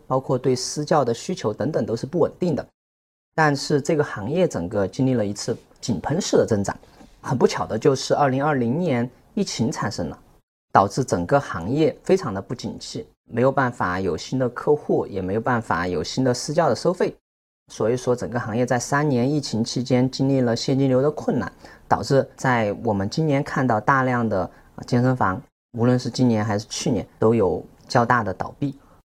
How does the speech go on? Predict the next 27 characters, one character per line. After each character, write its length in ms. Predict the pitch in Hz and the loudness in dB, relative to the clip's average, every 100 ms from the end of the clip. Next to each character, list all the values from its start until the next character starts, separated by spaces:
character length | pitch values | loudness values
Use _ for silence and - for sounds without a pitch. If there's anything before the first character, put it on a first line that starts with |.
| _ _ _ _ _ - | _ _ _ _ _ -12
其 100 | 151 | -4
实 160 | 156 147 | 0 2
它 100 | 139 | 0
经 220 | - 143 | 0 0
历 100 | 135 | 2
了 140 | 110 | 0
三 180 | - 123 | 0 0
年 180 | 120 127 | 2 2
疫 100 | 127 | 0
情 240 | - 98 | -2 -2
的 80 | 107 | 0
关 200 | - 131 | 0 0
店 160 | 156 127 | 0 0
潮， 240 | - 107 - - - - - | -2 -4 -6 -20 -20 -4 4
但 180 | 165 | 4
我 120 | 143 101 | 4 2
们 120 | 104 | -2
能 140 | 107 | -4
看 300 | 127 - 147 | -4 -4 -2
到 160 | 127 107 | 0 -2
从 260 | - 117 | -2 -6
需 220 | 131 - 214 | -4 -4 -2
求 200 | - 98 | -4 -6
侧、 220 | - - | -2 0
用 180 | 208 214 | 2 0
户 200 | 139 - | 0 -4
侧， 200 | - | -6